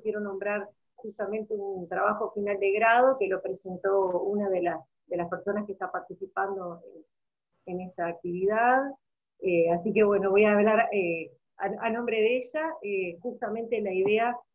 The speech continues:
la propuesta en la que, en la que trabajamos para este T F G, pero que entiendo que debería poder, este, continuarse en, quizás en un proyecto de maestría, es la idea de investigar también en las prácticas de los psicólogos clínicos, eh, qué lugar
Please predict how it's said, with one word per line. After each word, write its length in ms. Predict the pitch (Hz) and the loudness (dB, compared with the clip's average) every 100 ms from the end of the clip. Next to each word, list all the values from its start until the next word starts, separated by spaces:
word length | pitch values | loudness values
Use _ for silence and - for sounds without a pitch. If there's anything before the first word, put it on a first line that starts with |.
| _ _ _ | _ _ _
la 180 | 175 175 | -2 2
propuesta 520 | 185 185 247 277 285 | 2 4 4 4 0
en 80 | 247 | 0
la 160 | 208 - | 0 0
que, 220 | 170 160 | -2 -2
en 160 | 185 | -6
la 120 | 175 175 | -10 -8
que 80 | |
trabajamos 540 | - 165 190 208 214 208 | -6 -6 -4 -4 -6 -6
para 160 | 180 | -8
este 180 | 190 190 | -6 -8
T 120 | 185 | -8
F 260 | 180 180 170 | -10 -10 -6
G, 160 | 240 262 | -4 -2
pero 220 | 233 208 | -2 -2
que 80 | 185 | -4
entiendo 460 | 165 196 214 208 196 | -8 -4 -4 -4 -6
que 100 | 180 | -8
debería 540 | 180 185 196 202 180 - | -6 -6 -2 -2 -4 -6
poder, 300 | 175 190 190 | -6 -6 -8
este, 500 | 175 - 165 156 - _ _ _ _ _ _ _ _ _ _ | -10 -10 -8 -8 -14 _ _ _ _ _ _ _ _ _ _
continuarse 840 | - 175 175 185 220 240 254 247 220 | -14 -12 -8 -2 0 0 -2 -2 -4
en, 200 | 180 170 | -4 -10
quizás 300 | 185 196 190 | -8 -8 -6
en 100 | 190 | -6
un 80 | 180 | -6
proyecto 400 | 185 196 185 190 | -6 -6 -6 -4
de 60 | |
maestría, 640 | 175 170 175 214 247 277 | -4 -6 -8 -8 -4 -4
es 160 | 262 226 | -4 -4
la 100 | 233 | -4
idea 200 | 247 277 | -2 0
de 80 | 254 | 0
investigar 540 | 220 185 - 196 262 254 | 0 -6 -8 -4 -4 -4
también 500 | 220 226 359 254 - - _ _ 202 | -6 -2 0 -2 -6 -16 _ _ -6
en 100 | 208 | -4
las 140 | 196 | -4
prácticas 460 | 214 202 202 185 202 | -4 -4 -4 -10 -8
de 80 | 185 | -6
los 140 | 202 | -6
psicólogos 520 | 202 196 202 196 180 - | -6 -4 -2 -2 -6 -8
clínicos, 520 | 202 240 247 247 247 - - - - - | -4 -2 -2 -4 -6 -8 -20 -20 -20 -8
eh, 180 | 208 190 | -4 -2
qué 140 | 277 | -2
lugar 480 | 277 285 262 240 - | -2 0 2 2 0